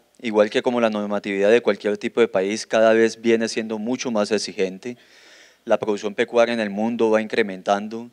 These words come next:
la producción animal va incrementando. En la medida en que la población va aumentando, pues el tema de seguridad y soberanía alimentaria cada vez más se va viendo exigente.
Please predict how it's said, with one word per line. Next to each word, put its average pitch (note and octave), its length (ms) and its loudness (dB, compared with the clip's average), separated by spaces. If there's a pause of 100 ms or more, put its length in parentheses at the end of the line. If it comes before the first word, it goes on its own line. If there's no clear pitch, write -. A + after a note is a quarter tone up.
la G2+ 160 -4
producción G2 400 -6
animal G#2 420 -2
va A#2 140 6
incrementando. G#2+ 880 -4 (320)
En G#2+ 100 -4
la G#2+ 80 2
medida G#2 300 4
en B2 80 0
que G#2+ 360 0
la G#2+ 200 2
población G#2 580 -2
va A#2+ 240 4 (500)
aumentando, A2 800 0
pues G2+ 220 -4
el F2+ 120 -10
tema G#2 200 -4
de A2+ 80 0
seguridad G2 580 -4
y A2 100 0
soberanía G2+ 520 -4
alimentaria G#2 580 -4
cada A2 240 4
vez A2 180 4
más A2 240 0
se A2+ 140 -6
va F#2+ 140 -2
viendo G2+ 240 -6
exigente. G2+ 600 -10